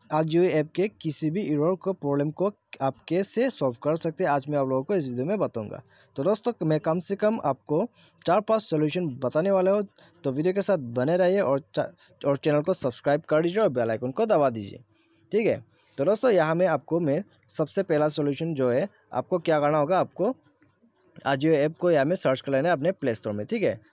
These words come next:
तो हम यहाँ में सर्च कर लेते हैं। तो यहाँ में आपको क्या करना होगा दोस्तों, आपको इसका अपडेट चेक कर लेना, ठीक है। कभी-कभी यहाँ में अपडेट नहीं करने की वजह से आपको ऐप में प्रॉब्लम आ जाता है। तो आप यहाँ में ज़रूर अपडेट चेक करवा लीजिए, चा-, और यहाँ में अपडेट मांग रहे हैं तो आप इसे अपडेट ज़रूर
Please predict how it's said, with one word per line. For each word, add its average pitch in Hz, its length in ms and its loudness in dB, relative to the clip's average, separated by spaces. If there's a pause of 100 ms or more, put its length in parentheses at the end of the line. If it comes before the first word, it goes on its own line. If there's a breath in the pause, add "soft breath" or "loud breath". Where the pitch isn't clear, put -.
(100)
तो 139 60 0
हम 170 120 2
यहाँ 170 100 4
में 175 100 2
सर्च 135 280 0
कर 139 160 0
लेते 135 240 0
हैं। 214 100 -2 (500 soft breath)
तो 131 60 0
यहाँ 151 220 2
में 226 100 2
आपको 175 260 0 (140)
क्या 147 200 2
करना 156 200 2
होगा 156 180 2
दोस्तों, 143 360 -2 (340 soft breath)
आपको 143 280 0
इसका 160 320 0
अपडेट 143 280 0
चेक 131 240 -2
कर 110 120 0
लेना, 104 140 -2
ठीक 214 200 -2
है। 123 140 0 (280 soft breath)
कभी-कभी 180 380 2
यहाँ 160 220 6
में 180 120 2
अपडेट 131 360 0
नहीं 147 240 2
करने 156 240 2
की 151 60 2
वजह 143 200 0
से 190 140 -2
आपको 196 400 0 (300 soft breath)
ऐप 143 240 0
में 196 120 4
प्रॉब्लम 147 500 2
आ 120 100 2
जाता 107 280 -2
है। 107 80 0
तो 180 120 0
आप 180 180 2
यहाँ 170 140 4
में 185 200 2
ज़रूर 147 200 4
अपडेट 135 380 0 (360 soft breath)
चेक 156 160 0
करवा 170 200 4
लीजिए, 185 320 2 (380 soft breath)
चा-, 147 160 2
और 160 160 6
यहाँ 151 180 4
में 180 100 2
अपडेट 156 320 0
मांग 147 180 2
रहे 156 80 4
हैं 165 80 2
तो 175 80 2
आप 151 200 2
इसे 180 220 -4
अपडेट 135 360 -2
ज़रूर 139 300 0